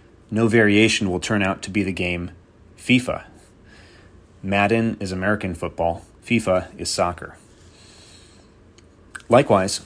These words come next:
we can be under no illusions that the video game replicator could be credited as the creator or programmer of the game Madden,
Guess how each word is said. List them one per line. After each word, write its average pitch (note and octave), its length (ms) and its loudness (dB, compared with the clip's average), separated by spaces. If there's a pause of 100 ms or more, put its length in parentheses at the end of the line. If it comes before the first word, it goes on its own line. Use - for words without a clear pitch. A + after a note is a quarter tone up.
we A#2 140 2
can A#2+ 120 4
be A2+ 140 6
under A#2 200 6
no A#2 220 6
illusions A2+ 520 4
that G2+ 160 -2
the G#2 60 -2
video G#2 300 2
game G2 220 0
replicator G2 640 -2
could G#2 160 -4
be G2 100 -2
credited G#2 540 2
as G#2 280 -2
the G2 100 -4
creator G2+ 600 2
or F#2 160 -8
programmer F2 720 0
of F#2+ 120 -8
the G2 100 -2
game F2+ 420 -2
Madden, G2+ 460 0